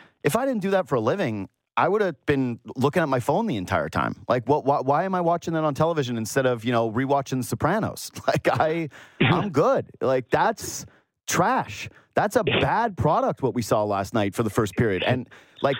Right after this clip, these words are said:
they, these gotta, like, I just wonder if there's ever gonna be a tipping point for the N H L where they go, "You know what? Oof, like, maybe,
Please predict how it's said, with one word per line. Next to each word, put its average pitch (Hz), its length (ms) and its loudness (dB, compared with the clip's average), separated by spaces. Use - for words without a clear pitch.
they, 165 240 0
these 208 300 -2
gotta, 262 340 0
like, - 100 0
I 170 80 2
just 185 220 -4
wonder 226 240 2
if 208 80 -2
there's 147 260 -2
ever 165 180 2
gonna 170 140 0
be 151 120 -2
a 135 40 -4
tipping 147 300 -2
point 120 180 0
for 123 80 -4
the 123 140 -2
N 120 80 -2
H 120 160 -4
L 123 100 2
where 117 80 -2
they 104 80 -2
go, 98 140 0
"You 98 120 -2
know 165 140 0
what? 135 340 0
Oof, 127 440 -6
like, 107 260 0
maybe, 190 640 -2